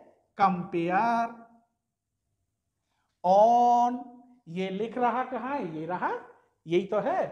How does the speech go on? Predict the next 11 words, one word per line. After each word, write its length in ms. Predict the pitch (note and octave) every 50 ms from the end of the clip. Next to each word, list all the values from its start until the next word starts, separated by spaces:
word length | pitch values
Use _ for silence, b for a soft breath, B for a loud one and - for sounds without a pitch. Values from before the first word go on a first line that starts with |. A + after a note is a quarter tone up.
| - - - _ _ _ -
वाई 280 | C#3 D3+ D#3+ D#3+ D#3+ D#3
नॉट 840 | D3+ D3+ D3+ D#3 E3 F3+ G#3 A3+ B3 C4 C#4+ E4 F4 - - - - - _ _ _ _ _ _ _ _ _ _ -
प्लस 320 | A3 A3+ A#3+ C4 C#4 C#4 C#4
वाई 320 | B3+ F3+ E3+ F3+ E3+ E3 E3
वन 320 | D#3+ D3+ D#3 D#3 D3 C#3 B2+ - -
टी 380 | A3+ A#3+ C4+ C#4+ C#4+ D4 D#4 E4 E4+ - - - - _ _ _ _ _ _ _ _ _ -
प्लस 440 | A3+ A#3+ B3 B3 B3+ B3+ B3 B3+ B3+
वाई 480 | B3+ F#3+ F#3 G3 G3 G3+ G#3+ A3 B3+ B3+ B3 -
टू 200 | C4 C#4+ D#4 C4+ E3 - -
टी 300 | G#3+ A3+ A3 F#3 D3+ C#3
स्क्वायर 500 | - - - - G3+ G3 G#3 A#3 C#4+ D#4+